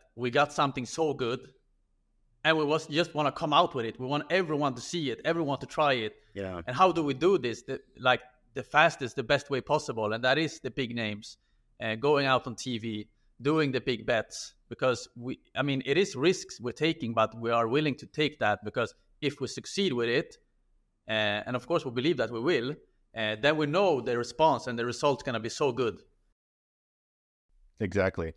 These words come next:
Speaker 3: Okay, w-, so I think we need to put some, some numbers to, to what we've been talking about here. So,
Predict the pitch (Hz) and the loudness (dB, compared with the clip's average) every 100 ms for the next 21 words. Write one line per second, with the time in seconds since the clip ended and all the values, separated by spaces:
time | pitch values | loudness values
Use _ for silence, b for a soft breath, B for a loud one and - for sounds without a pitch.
0 | _ _ - 107 - 113 - - 110 135 | _ _ -4 -2 0 -2 -2 2 2 2
1 | 131 113 107 104 110 - 101 92 - 104 | 2 0 0 0 0 2 0 0 0 2
2 | 98 101 95 87 - 95 92 87 95 90 | 4 4 4 0 -2 -4 -4 -4 -2 0
3 | 80 92 90 87 87 90 85 82 80 82 | 0 -2 -4 -2 -4 -2 -2 -2 -2 -4
4 | - 87 | -4 -6